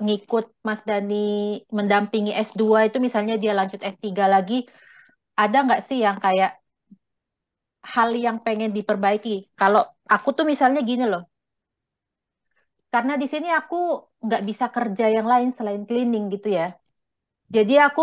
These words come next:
tuh kayak kepikiran, "Duh, seandainya waktu bisa kuputer lagi, aku pengen di Indonesia itu aku pengen belajar apa skill yang lain dulu bi-, supaya aku bisa kerja, bisa dapat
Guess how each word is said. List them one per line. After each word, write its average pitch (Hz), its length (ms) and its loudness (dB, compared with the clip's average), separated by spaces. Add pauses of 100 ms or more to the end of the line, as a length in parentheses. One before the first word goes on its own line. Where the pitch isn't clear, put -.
(140)
tuh 339 140 2 (220)
kayak 233 340 2
kepikiran, 233 440 -2 (120)
"Duh, 240 160 -4 (320)
seandainya 220 600 4 (440)
waktu - 260 -2 (120)
bisa 214 160 -2 (100)
kuputer 220 380 0 (100)
lagi, 208 200 2 (140)
aku 247 140 -4 (100)
pengen 233 300 0 (880)
di 208 60 -4 (100)
Indonesia 220 420 0
itu 294 160 -6
aku 294 100 -8 (100)
pengen 208 260 -4 (200)
belajar 185 800 -2 (380)
apa 202 260 -4 (800)
skill 277 320 2
yang 254 180 4
lain 277 260 2
dulu 302 160 -4 (120)
bi-, 233 180 -8 (120)
supaya 233 320 0
aku 240 80 -8 (100)
bisa 262 160 -2 (440)
kerja, 202 300 0 (840)
bisa 220 160 0 (100)
dapat 240 180 0